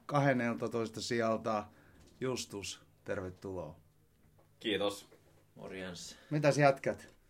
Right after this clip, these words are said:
Speaker 3: Ihan jees, ihan jees. Ootan innolla, että pääsen lennolla Ruotsiin.
Speaker 1: <laughs> Niin, se on, sä oot sinne menossa tänään. Kuuntelitte sitten muuten, hei, Iinan karaoke-vide-, vedon tuolta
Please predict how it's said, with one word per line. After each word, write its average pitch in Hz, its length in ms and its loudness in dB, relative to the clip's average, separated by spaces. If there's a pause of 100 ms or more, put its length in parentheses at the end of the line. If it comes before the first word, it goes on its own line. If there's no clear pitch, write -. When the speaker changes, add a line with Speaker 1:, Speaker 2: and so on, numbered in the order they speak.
(1500)
Speaker 3:
Ihan 156 240 -8
jees, 90 340 -10
ihan 98 220 -14
jees. 87 360 -10
Ootan 90 340 -6 (1000)
innolla, 82 360 -10
että - 260 -14 (340)
pääsen 82 340 -8 (440)
lennolla 92 480 -4
Ruotsiin. 95 540 -4 (260)
Speaker 1:
<laughs> 101 260 -6
Niin, 139 180 4
se 151 100 4
on, 156 140 4
sä 160 120 4
oot 147 100 4
sinne 180 260 6
menossa 117 480 0
tänään. 110 480 2 (1500)
Kuuntelitte 185 460 2
sitten 104 200 -4
muuten, 107 320 -2
hei, 101 440 -6 (640)
Iinan 107 420 0
karaoke-vide-, 92 960 -4 (300)
vedon 95 380 -8
tuolta 95 400 -10